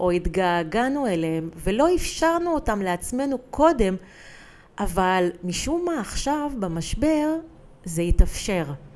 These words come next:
וגם זה מעניין. יש דברים שאנשים שיתפו שהיה ממש מעניין להבין למה דווקא המלחמה או מפש-, או משבר אפשרו אותם,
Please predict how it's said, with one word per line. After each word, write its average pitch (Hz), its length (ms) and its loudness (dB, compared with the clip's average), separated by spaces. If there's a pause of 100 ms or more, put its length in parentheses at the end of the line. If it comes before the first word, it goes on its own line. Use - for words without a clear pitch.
(400)
וגם 156 340 0
זה 156 180 0
מעניין. 156 460 -6 (1300)
יש 285 180 0
דברים 240 440 -4
שאנשים 185 540 -4
שיתפו 294 680 0
שהיה 185 440 -2
ממש 254 440 0
מעניין 247 500 0
להבין 233 440 -2 (580)
למה 330 260 0 (160)
דווקא 392 320 0
המלחמה 226 520 2
או 339 120 2
מפש-, - 460 -4
או 180 220 0
משבר 294 520 2 (380)
אפשרו 214 420 2
אותם, 175 380 2